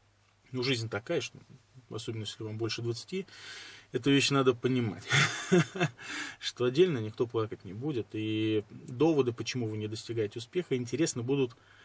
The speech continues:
только людям, которые на этом будут энергетически, заниматься энергетическим вампиризмом. Они будут у вас выслушивать,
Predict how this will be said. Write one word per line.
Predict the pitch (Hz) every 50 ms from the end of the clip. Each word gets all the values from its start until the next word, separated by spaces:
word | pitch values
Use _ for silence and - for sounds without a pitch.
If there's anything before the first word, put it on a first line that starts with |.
| - - - - _ _ _ _
только | - 135 135 - 160
людям, | 170 190 175 160 127
которые | - 127 120 - 151 151 143 131
на | 123 127
этом | 135 131 117 131 123 123
будут | 123 135 127 123 117 120
энергетически, | 123 123 127 127 123 123 120 117 147 139 - 127 117 - - - 117 117 113 113 113 113 113 113 110 113 113 113
заниматься | 113 113 117 123 131 135 117 - 127
энергетическим | 120 117 113 113 117 113 123 120 - - - 120 117
вампиризмом. | 113 113 117 123 120 120 110 110 110 101 107
Они | 120 131 127
будут | 123 120 113 107
у |
вас | 101 107 104 - -
выслушивать, | 113 - - 113 113 123 127 - - 107 101